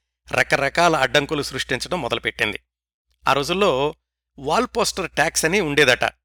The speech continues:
ఈ సినిమా సమయం వచ్చేసరికి ఆ ట్యాక్స్ని హఠాత్తుగా ఐదు రెట్లు పెంచేసింది ప్రభుత్వం. ఆ రోజుల్లో పత్రికలు, వాల్ పోస్టర్సు ఈ రెండే ప్రధానమైనటువంటి ప్రచార సాధనాలు. ఎంజీఆర్ సాహసోపేతమైన నిర్ణయం తీసుకున్నారు. "No wall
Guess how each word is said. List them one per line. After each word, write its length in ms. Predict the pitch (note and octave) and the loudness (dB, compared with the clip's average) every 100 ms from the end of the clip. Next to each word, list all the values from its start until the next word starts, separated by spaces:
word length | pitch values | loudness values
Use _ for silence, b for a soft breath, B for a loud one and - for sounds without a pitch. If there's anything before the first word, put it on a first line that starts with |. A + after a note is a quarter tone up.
| _ _ _ _ - | _ _ _ _ -4
ఈ 140 | G3+ | -2
సినిమా 360 | G#3+ F#3 F3+ E3+ | 0 0 2 2
సమయం 300 | D3 D3 D3 | 2 0 0
వచ్చేసరికి 840 | C#3 C3+ A#2+ C3 - A3+ C#3+ C3+ - B2+ | 0 -2 -2 -4 -2 0 0 0 -6 -2
ఆ 120 | C3 | -2
ట్యాక్స్ని 540 | - C#3+ F3 - F3+ | 0 0 0 0 -2
హఠాత్తుగా 540 | A#2+ C3+ D#3 - D3+ D#3 | -2 0 -2 -2 -4 0
ఐదు 220 | C3+ F3 | 0 0
రెట్లు 220 | D#3+ F3 | -2 -4
పెంచేసింది 560 | D3+ B2+ C#3+ B2+ C3 C#3+ | -6 -4 -4 -4 -4 -6
ప్రభుత్వం. 480 | C#3 A2 C3+ C3 A2 _ _ _ _ _ _ _ _ _ _ - | -4 -4 -4 -6 -8 _ _ _ _ _ _ _ _ _ _ -2
ఆ 60 | C#3+ | 0
రోజుల్లో 340 | D#3 F#3 A3 | 2 2 0
పత్రికలు, 500 | F#3+ D#3 F#3+ - A3 | 2 -2 0 -2 -2
వాల్ 260 | A#3+ E3+ F3 | 0 0 0
పోస్టర్సు 520 | F3+ - D#3+ - D3+ - D3+ | -2 -2 -4 -4 -6 -8 0
ఈ 120 | D3 | 0
రెండే 360 | C#3 D#3+ G3 E3+ | 2 2 2 2
ప్రధానమైనటువంటి 920 | C3+ C3+ E3+ E3+ E3 D#3 D#3 C#3+ C#3+ | -2 2 2 2 -2 -2 -6 -6 -6
ప్రచార 340 | B2+ D3+ C#3+ | -6 -2 -2
సాధనాలు. 500 | C3 A#2+ A#2 A2+ F#2 _ _ _ _ _ _ _ _ | 0 -2 0 -2 -4 _ _ _ _ _ _ _ _
ఎంజీఆర్ 760 | - C3 E3+ F#3 F#3+ E3 B2+ C3+ - | -6 -4 -2 -2 2 4 4 0 -8
సాహసోపేతమైన 920 | - C3+ D3 - F#3 E3 D#3 C#3+ C3+ | 0 0 0 -2 -2 -2 -2 -2 -2
నిర్ణయం 360 | A#2+ A2+ B2+ A#2 | 0 2 2 0
తీసుకున్నారు. 500 | A#2+ - A#2+ A2+ - _ _ _ _ _ - B2 | -4 -8 -4 -4 -4 _ _ _ _ _ -10 2
"No 160 | E3 | 4
wall 200 | D#3 D3+ | 4 0